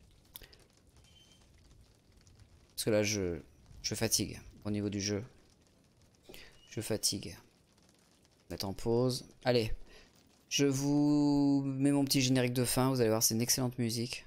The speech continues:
Ça va vous permettre de, de changer d'état d'esprit.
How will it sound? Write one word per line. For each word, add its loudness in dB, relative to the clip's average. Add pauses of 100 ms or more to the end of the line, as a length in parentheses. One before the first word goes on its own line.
Ça -8
va 2
vous -2
permettre -2
de, -6 (1500)
de -6
changer 2
d'état 2
d'esprit. 0